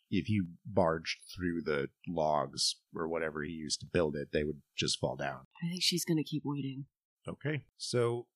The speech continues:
Speaker 1: this thing spins very nervously, and then it's going to breath weapon. What it breath weapons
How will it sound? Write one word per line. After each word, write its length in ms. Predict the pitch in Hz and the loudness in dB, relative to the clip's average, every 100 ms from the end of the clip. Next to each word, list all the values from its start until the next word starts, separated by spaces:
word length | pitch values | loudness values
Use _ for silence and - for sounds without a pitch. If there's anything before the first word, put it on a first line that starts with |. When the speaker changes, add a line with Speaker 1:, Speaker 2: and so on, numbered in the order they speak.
| _ | _
Speaker 1:
this 260 | 123 139 139 | 2 4 4
thing 240 | 143 123 | 2 2
spins 480 | - - 107 98 90 | 0 0 -2 -2 -6
very 460 | 90 101 92 92 | -2 0 0 -2
nervously, 840 | 90 82 78 76 - - - - - | -6 -8 -8 -2 -2 -2 -8 -12 -10
and 240 | - 92 90 | -4 -2 2
then 140 | 90 | 2
it's 180 | 90 - | 4 2
going 300 | - 90 90 | 2 2 2
to 140 | 87 78 - | -2 -8 -2
breath 260 | 87 87 - | 0 0 -2
weapon. 400 | 71 - 69 87 | -8 -6 -10 -10
What 200 | 87 107 | -2 2
it 160 | 135 120 | 2 2
breath 280 | 120 120 170 | 4 4 2
weapons 640 | 95 95 82 110 - - | -8 -6 -4 -2 -2 -4